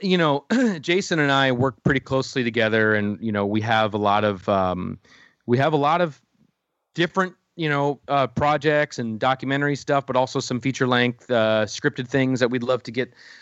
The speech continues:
made that we've, that, that, that we've wanted to do for a long time. Um, and of course, you know, th-, this show, I mean, we're not saying no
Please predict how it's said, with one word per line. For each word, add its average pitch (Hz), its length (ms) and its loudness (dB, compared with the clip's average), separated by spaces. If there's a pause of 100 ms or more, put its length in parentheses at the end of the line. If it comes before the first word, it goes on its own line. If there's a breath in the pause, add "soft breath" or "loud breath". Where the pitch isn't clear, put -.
(120 loud breath)
made 131 380 2
that 120 160 0
we've, 120 360 0
that, 120 240 -2 (220)
that, 113 160 -4
that 113 160 0
we've 110 120 0
wanted 117 260 0
to - 100 -14
do 117 160 0
for 117 160 -2
a 113 60 0
long 117 280 0
time. 117 400 0 (440 loud breath)
Um, 117 600 2
and 147 140 0
of - 80 -6
course, 175 220 -2
you 143 80 -2
know, 120 100 0
th-, 120 180 -12
this 131 160 0
show, 113 300 0
I 92 60 -4
mean, 107 160 -4
we're 123 80 -2
not 139 180 -2
saying 131 240 -2
no 110 240 0